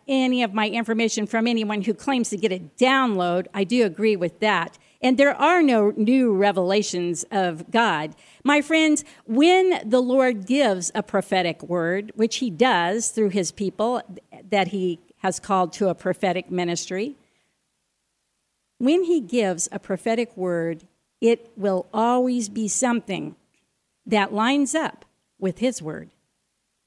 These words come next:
And as the scriptures state, there is nothing new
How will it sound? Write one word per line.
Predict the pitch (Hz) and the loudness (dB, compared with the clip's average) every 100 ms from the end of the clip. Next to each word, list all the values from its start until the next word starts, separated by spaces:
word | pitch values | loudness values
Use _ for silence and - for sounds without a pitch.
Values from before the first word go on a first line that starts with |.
| _ - | _ 0
And | 247 254 247 254 | 2 2 0 0
as | 262 320 349 320 | 2 2 2 -2
the | - 311 | -4 -4
scriptures | - - 330 339 - 285 262 | -4 -4 -4 -4 -2 -2 -4
state, | - - - - 381 262 170 - - _ _ _ - | -6 -10 -8 -4 0 0 -2 -8 -20 _ _ _ -6
there | 180 330 285 | -2 0 0
is | 180 160 | -2 -2
nothing | 170 165 165 160 160 160 | -2 -2 -2 -4 -2 -2
new | 175 202 160 139 147 | 0 0 -2 -4 -10